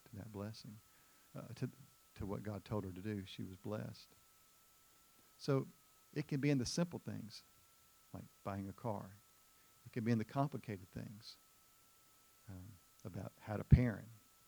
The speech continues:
how to parent each child differently but love them equally. It, it can be the whole gamut of that. So obedience will conquer chaos in your life. Obeying God's laws, and the only way you know those is to read 'em,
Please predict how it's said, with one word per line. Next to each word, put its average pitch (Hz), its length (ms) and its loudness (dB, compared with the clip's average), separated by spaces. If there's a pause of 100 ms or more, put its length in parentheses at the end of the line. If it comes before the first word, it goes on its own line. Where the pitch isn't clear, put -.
(320)
how 101 60 -10
to 101 80 -10
parent 110 300 -2
each 107 160 -4
child 113 360 6
differently 110 440 2
but 98 120 -8
love 110 220 4
them 107 200 2
equally. 117 540 0 (840)
It, - 140 -10
it 113 100 -14
can 110 140 -4
be 117 100 8
the 113 100 6
whole 123 260 2
gamut 113 360 2
of 90 120 -4
that. - 280 -10 (1300)
So - 160 -12 (440)
obedience 143 560 6
will 110 80 -4
conquer 117 480 -4
chaos 107 460 -4
in 101 80 -6
your 98 100 -6
life. 104 320 -10
Obeying 107 340 0
God's 110 300 4
laws, 123 440 2 (960)
and 101 100 -4
the 101 60 2
only 113 160 8
way 117 100 10
you 120 60 8
know 117 120 6
those 120 200 4
is 120 120 -8
to 127 100 -2
read 107 200 0
'em, 107 80 -8